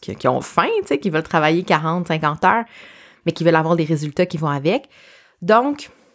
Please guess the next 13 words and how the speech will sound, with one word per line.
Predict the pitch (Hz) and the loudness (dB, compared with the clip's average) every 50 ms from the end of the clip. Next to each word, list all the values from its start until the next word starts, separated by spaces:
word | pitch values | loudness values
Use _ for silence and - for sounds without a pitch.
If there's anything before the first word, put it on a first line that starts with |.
| _ _ _ _ _ _ _ _ _ _ _ _ _ _ _ _ _ - | _ _ _ _ _ _ _ _ _ _ _ _ _ _ _ _ _ -2
pour | 302 302 294 - | -2 -2 2 2
conclure, | - 226 208 202 196 - 233 226 240 254 262 | 2 2 2 2 0 4 4 6 6 6 4
là, | 254 233 214 220 226 226 | 4 4 4 4 4 2
c'est | - - 185 | 2 0 2
mon | 185 185 180 180 | 2 2 0 0
petit | 175 - - - | -4 -2 0 0
épisode | 277 - - 185 165 175 180 196 202 185 160 151 - - _ _ | 0 0 -2 -4 0 2 4 4 4 2 0 -4 -4 -4 _ _
pour | - 190 185 180 - | -4 -4 -4 -4 -4
te | - 175 170 170 170 | 0 2 2 2 2
remettre | - 180 185 220 277 269 - | 0 -2 -2 -2 -2 -2 -2
en | 214 160 | -4 -4
perspective. | 160 160 - - - 139 139 - - - 165 180 180 | -4 -8 -8 -8 -8 -8 -8 -8 -6 -6 -6 -4 -4
Donc, | 160 160 156 160 | -4 -4 -4 -4